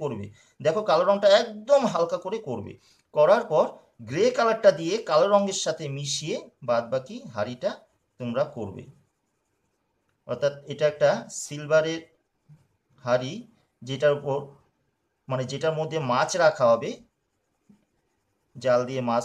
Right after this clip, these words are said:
তুলে মাছ রাখবে। দেখো নিচটা একটু deep করলাম, এই জায়গাটা হালকা রাখলাম, অর্থাৎ রোদ পড়েছে হাঁড়িটার উপরে, তাই আলোটা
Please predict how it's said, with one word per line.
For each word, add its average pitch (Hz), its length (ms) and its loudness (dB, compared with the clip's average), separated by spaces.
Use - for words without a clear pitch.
তুলে 147 180 -8
মাছ 120 140 -4
রাখবে। - 300 -8
দেখো 160 160 2
নিচটা 185 300 -4
একটু 208 200 -4
deep 175 200 -6
করলাম, 214 280 0
এই 160 60 -4
জায়গাটা 175 240 2
হালকা 147 200 2
রাখলাম, 180 300 -2
অর্থাৎ - 260 -6
রোদ 190 180 0
পড়েছে 160 400 -6
হাঁড়িটার 151 360 -2
উপরে, 202 200 -2
তাই 135 140 0
আলোটা 143 260 0